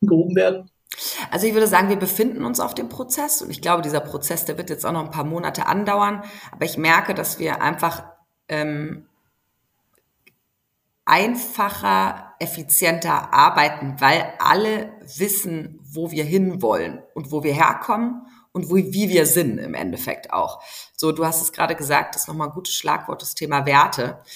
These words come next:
Speaker 2: Ähm, wir haben jetzt letzte Woche auch nochmal viel intensiver angefangen, mit unseren definierten Werten zu arbeiten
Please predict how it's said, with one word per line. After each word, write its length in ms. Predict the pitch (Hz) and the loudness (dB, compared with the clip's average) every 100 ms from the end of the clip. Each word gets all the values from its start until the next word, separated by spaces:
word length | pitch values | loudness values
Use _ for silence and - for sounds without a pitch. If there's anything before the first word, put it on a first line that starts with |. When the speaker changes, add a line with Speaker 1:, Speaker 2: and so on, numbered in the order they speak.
| - - - _ | -14 -14 -16 _
Speaker 2:
Ähm, 760 | 151 156 143 143 147 147 - - _ | 4 4 4 2 -2 -4 -14 -20 _
wir 100 | 160 147 | 0 2
haben 100 | 160 | 2
jetzt 260 | 165 - | 2 0
letzte 240 | 165 - 165 | -2 -2 -2
Woche 220 | 170 - | 0 -2
auch 140 | 165 | -2
nochmal 240 | 170 160 151 | -2 -2 -2
viel 340 | - 202 196 | -6 -8 -6
intensiver 420 | 180 160 160 165 | -6 -6 -4 -2
angefangen, 460 | - 180 - 156 160 | -2 -4 -6 -6 -6
mit 100 | 156 | -6
unseren 440 | 151 147 143 143 | -8 -6 -6 -6
definierten 720 | 147 143 160 165 165 143 139 - | -8 -8 -6 -6 -6 -8 -10 -8
Werten 420 | 135 135 - 120 101 | 2 4 4 -2 -6
zu 180 | - | 0
arbeiten 680 | - - - 208 - 240 247 | 4 4 4 0 -2 -10 -10